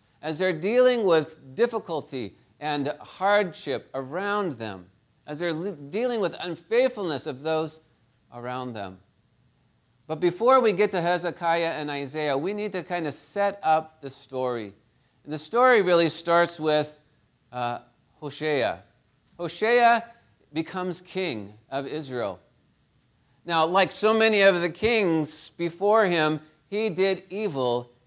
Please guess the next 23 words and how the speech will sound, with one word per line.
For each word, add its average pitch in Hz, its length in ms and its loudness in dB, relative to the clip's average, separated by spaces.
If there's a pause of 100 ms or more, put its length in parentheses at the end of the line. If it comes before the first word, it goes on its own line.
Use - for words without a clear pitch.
(140)
in 147 120 -6
the 147 80 -4
sight 151 280 0
of 139 60 -2
the 135 80 -2
Lord. 127 380 0 (180)
He 240 160 -4
didn't 233 400 0
realize 160 800 4
that 190 160 0
as 185 280 0
king, 220 520 -2 (120)
his 226 280 2
job 208 320 8
was 190 180 0
to 165 120 2
walk 247 440 6
in 233 140 0
the 196 100 2
will 165 300 4
of 139 80 -2
the 143 120 -2
Lord 147 400 0